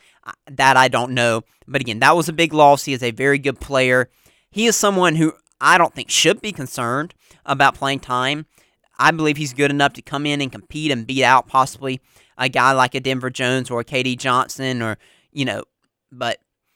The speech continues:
it, it, it is a decision that he, he has made for now. So we'll see how this recruitment, uh, ends up winding up. Despite that, I think Auburn's going to be fine in the class of twenty twenty-four. Again, they're in it for, uh, Flory Badunga, one of the top players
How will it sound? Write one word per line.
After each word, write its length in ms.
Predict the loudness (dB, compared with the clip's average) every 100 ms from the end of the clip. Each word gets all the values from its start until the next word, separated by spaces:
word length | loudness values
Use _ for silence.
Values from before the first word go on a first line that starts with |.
| _ _
it, 260 | -12 -12 -14 _
it, 240 | -8 -8 -6
it 20 |
is 0 |
a 40 | -6
decision 580 | -6 0 0 0 -6 -6
that 180 | -6 -4
he, 160 | -4
he 200 | -4 -2
has 120 | -2 -2
made 260 | -2 -2
for 120 | -4
now. 320 | -2 2 2 0 _
So 180 | -12 -8
we'll 100 | -6
see 260 | -4 -4 -4
how 220 | -2 -2
this 180 | -2 -6
recruitment, 500 | -8 -6 -6 -6 -10 _ _ _ _ _
uh, 140 | -8 -6
ends 240 | -8 0
up 220 | 0 0 _ _
winding 380 | -4 -2 -2 -2
up. 220 | -2 -2 _ _ _
Despite 420 | -4 4 4 6
that, 160 | 6
I 40 | 6
think 180 | 2 2
Auburn's 340 | 2 2 0
going 200 | -2 -4
to 40 | -4
be 80 | -8
fine 460 | -4 0 0 -2
in 80 | -4
the 60 | -6
class 300 | -2 -2 -4
of 60 |
twenty 260 | -12 -12 -12
twenty-four. 760 | -12 -14 -8 0 4 4 4 0 _ _ _
Again, 320 | -12 -8 -6 0
they're 140 | 2
in 160 | 2 0
it 140 | -4
for, 380 | 0 2 2 0
uh, 140 | -6 -8
Flory 340 | -4 -2 -2
Badunga, 500 | -2 -4 -2 0 0
one 140 | -2 -6
of 20 |
the 60 |
top 320 | -4 2 2 0
players 480 | -4 -2 -2 -4